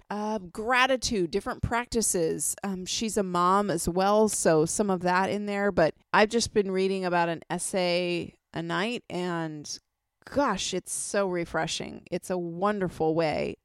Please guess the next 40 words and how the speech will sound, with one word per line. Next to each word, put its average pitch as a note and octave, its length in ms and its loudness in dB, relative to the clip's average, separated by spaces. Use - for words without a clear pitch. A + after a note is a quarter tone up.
to G#3+ 120 -4
wor-, D#3 280 -6
to G3+ 140 -4
look F3 240 -4
at - 80 -10
the E3 80 -6
natural D#3+ 420 -8
world. D3 380 -4
This - 160 -8
book - 160 -6
came A3 220 -6
out F3 280 0
a E3 140 -4
few G#3 240 -14
years F3+ 340 -2
ago, D3+ 380 -6
so D#3+ 440 -2
I, F3 240 -2
it's - 200 -10
not F3+ 180 -6
like D#3+ 220 -8
I'm, D3+ 320 -8
you F3 160 -4
know, D3+ 140 0
cutting E3 360 0
edge D#3 220 -2
here, C#3 240 -6
published E3 460 -2
two E3+ 100 -6
thousand D#3 320 -4
thirteen. D#3 560 -8
But D#3+ 180 -2
if G#3 140 0
you A#3 120 -6
haven't A#3+ 360 4
read D#3+ 200 2
it, D#3+ 160 -2
I D#3+ 60 -8
highly D#3 400 -4
recommend. D3 580 -10